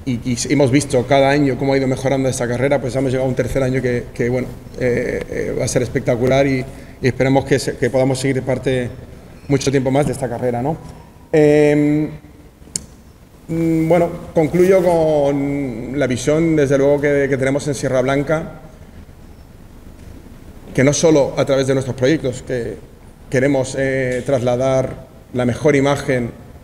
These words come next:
de Marbella al mundo, pero estamos convencidos que a través del deporte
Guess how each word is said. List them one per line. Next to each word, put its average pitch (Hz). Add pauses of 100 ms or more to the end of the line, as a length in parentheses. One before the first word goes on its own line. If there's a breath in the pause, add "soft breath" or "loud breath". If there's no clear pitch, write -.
(300)
de 127
Marbella 131
al 123
mundo, 160 (1120)
pero 139
estamos 160
convencidos 143 (400)
que 127
a -
través 131
del 185
deporte 135